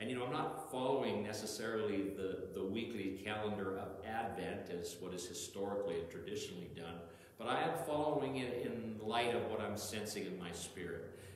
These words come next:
And so today I'm feeling that people need to be aware that we have hope. There is such hope in the Lord, and, and, and we need that in our lives to, to, to bubble up when, when,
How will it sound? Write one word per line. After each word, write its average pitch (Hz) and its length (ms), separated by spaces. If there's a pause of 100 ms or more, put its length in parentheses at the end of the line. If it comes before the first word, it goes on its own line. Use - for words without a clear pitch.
And 104 100
so 120 120
today - 340
I'm - 140
feeling 143 300
that - 220
people 135 400
need 143 600
to 135 80
be 123 200
aware 107 680 (400)
that 107 260
we 147 200
have 147 180
hope. - 480 (420)
There 135 220
is - 380
such 175 320 (120)
hope 123 300
in 107 80
the 107 80
Lord, 101 520
and, 110 120 (120)
and, 120 140 (140)
and 120 200
we 156 160
need 160 240
that 127 180
in 110 100
our 113 240
lives 101 480 (420)
to, - 240
to, 104 120
to - 200
bubble 139 420
up - 240
when, 107 220
when, 98 100